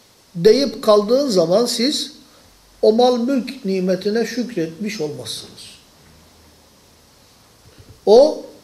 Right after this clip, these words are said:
sana mali külfet yüklemeyen bir şükürdür. O şükrün samimiyeti senin malından Allah'ın mahrum kullarını,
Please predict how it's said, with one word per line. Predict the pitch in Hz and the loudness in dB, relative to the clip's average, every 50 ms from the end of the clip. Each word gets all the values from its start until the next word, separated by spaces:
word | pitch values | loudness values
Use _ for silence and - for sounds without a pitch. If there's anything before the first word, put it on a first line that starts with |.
| - - _ _ - | -20 -20 _ _ -12
sana | - - - 202 196 220 240 | -8 -4 -2 -2 0 0 0
mali | 240 220 208 202 196 185 202 247 240 240 - | 2 2 4 4 4 4 2 0 0 -2 -2
külfet | 220 202 175 - - 214 214 - - | -2 -4 -2 -2 -2 -4 -4 -4 -6
yüklemeyen | 175 170 - - 196 190 160 143 135 131 123 120 123 120 | -8 -8 -4 -2 0 0 0 0 -2 -6 -6 -8 -8 -10
bir | 131 123 120 | -10 -10 -10
şükürdür. | - - 143 127 - 139 123 120 123 131 127 - - - - - - - - - - - - _ _ - - - - - - - - - - - - _ _ | -12 -14 -14 -16 -14 -14 -14 -14 -16 -18 -16 -16 -14 -12 -12 -12 -12 -14 -16 -18 -20 -20 -20 _ _ -18 -18 -18 -18 -18 -20 -20 -20 -20 -20 -20 -20 _ _
O | 220 254 294 | 4 4 6
şükrün | - - 320 294 - 311 294 311 285 262 | 6 6 4 4 4 2 2 2 2 2
samimiyeti | - - 233 233 233 247 240 233 247 247 240 226 240 311 349 403 392 - - - - - - - - - - - - - - - | 2 2 2 2 2 2 2 2 4 4 4 4 6 6 6 6 6 4 0 -6 -10 -12 -14 -18 -20 -20 -20 -20 -20 -20 -16 -10
senin | - - - 226 247 294 294 262 | -2 2 2 2 4 2 0 0
malından | 226 220 214 214 214 220 220 214 202 247 277 320 349 339 - - - - - - _ _ _ | 2 4 4 6 4 4 2 4 4 4 4 4 2 0 -6 -12 -16 -20 -20 -20 _ _ _
Allah'ın | 202 208 226 233 226 233 220 202 190 254 302 285 226 202 | 0 2 2 4 4 4 4 4 4 2 2 2 0 -2
mahrum | 196 214 214 190 170 170 208 285 311 277 226 - - | 2 2 2 2 2 0 0 0 0 0 -2 -2 -2
kullarını, | 196 180 170 160 151 151 147 147 151 165 196 226 | -2 0 0 0 -2 -2 -4 -6 -6 -4 -4 -4